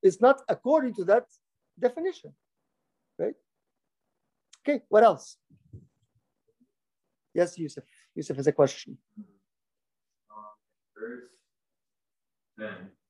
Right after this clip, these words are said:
Speaker 2: what does it mean when it says that God ceased from his works at the end?
Speaker 1: Here is, is we, we, we, we touched on this last time, but here he men-, he's mentioning actually the work of God in the creation,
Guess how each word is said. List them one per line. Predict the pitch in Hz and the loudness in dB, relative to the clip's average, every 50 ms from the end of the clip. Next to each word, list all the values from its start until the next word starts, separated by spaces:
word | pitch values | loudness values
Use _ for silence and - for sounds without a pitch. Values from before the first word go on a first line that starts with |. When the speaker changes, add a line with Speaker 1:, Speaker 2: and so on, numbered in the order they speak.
| _ _ _ _ _ _ _ _ _ _ _ | _ _ _ _ _ _ _ _ _ _ _
Speaker 2:
what | - 107 110 110 - | -10 -10 -10 -10 -10
does | 123 117 110 113 | -12 -12 -12 -14
it | 110 104 104 107 | -16 -18 -16 -16
mean | 110 110 104 101 98 98 - - _ _ _ _ _ _ _ _ | -16 -16 -16 -16 -18 -18 -20 -20 _ _ _ _ _ _ _ _
when | 101 101 101 101 | _ -20 -20 -16
it | 101 101 - - - | -16 -16 -18 -14 -12
says | 110 104 101 101 101 | -12 -12 -12 -12 -14
that | 101 98 98 98 95 95 - _ _ _ _ _ _ _ _ _ _ _ _ _ _ _ _ _ _ _ _ _ _ _ _ _ _ _ _ - | -16 -14 -12 -12 -14 -14 -16 _ _ _ _ _ _ _ _ _ _ _ _ _ _ _ _ _ _ _ _ _ _ _ _ _ _ _ _ -8
God | 107 107 107 104 104 104 - - | -6 -6 -6 -6 -8 -10 -14 -16
ceased | - 107 101 - - _ _ | -16 -16 -16 -16 -20 _ _
from | 107 101 98 98 | -16 -16 -14 -14
his | 101 98 - 92 92 | -18 -20 -20 _ -14
works | 92 92 92 90 - - _ _ _ _ _ _ _ _ _ _ _ _ _ _ _ _ _ _ - - - - - 539 | -10 -10 -10 -10 -10 -16 _ _ _ _ _ _ _ _ _ _ _ _ _ _ _ _ _ _ -20 -20 -18 -14 -14 -14
at | - - | -14 -12
the | - - | -14 -14
end? | - - - - _ - | -14 -14 -16 -18 _ 2
Speaker 1:
Here | 202 196 269 330 349 269 | 6 8 8 8 8 8
is, | 262 277 262 233 - - - - | 8 6 6 4 0 -8 0 2
is | 202 196 196 214 | 2 2 2 2
we, | 220 214 | 0 4
we, | 214 220 220 220 220 202 | 6 4 6 6 6 4
we, | 208 208 208 | 4 2 2
we | 196 202 208 | 4 2 2
touched | 208 254 277 277 - - | 4 4 2 2 2 -2
on | 208 196 | -2 0
this | 214 233 - - | 0 0 0 0
last | 196 196 185 - - | 0 0 0 -2 0
time, | 247 254 233 190 165 151 | 0 0 0 -2 -8 -14
but | 160 151 _ | -16 -16 _
here | - 214 233 233 214 | -16 -14 -10 -10 -10
he | 202 202 196 | -10 -10 -12
men-, | 190 208 214 220 196 | -8 -4 -4 -4 -4
he's | 185 185 170 180 | -6 -10 -6 -4
mentioning | 220 240 226 - - 196 190 - 190 | -4 -4 -4 -4 -8 -10 -6 -2 -2
actually | 196 202 - - - 185 180 | -2 -2 -2 -6 -6 -6 -4
the | 160 170 165 | -2 -2 -2
work | 175 208 233 233 226 226 220 - - | 4 6 8 8 8 6 4 -4 -8
of | 190 165 147 | -8 -8 -4
God | 143 175 180 185 180 196 | -2 -2 -2 -2 -2 -6
in | 180 | -10
the | 190 185 | -10 -10
creation, | - 220 240 277 320 294 - - _ 131 | -8 -10 -8 -8 -8 -8 -12 -16 _ -20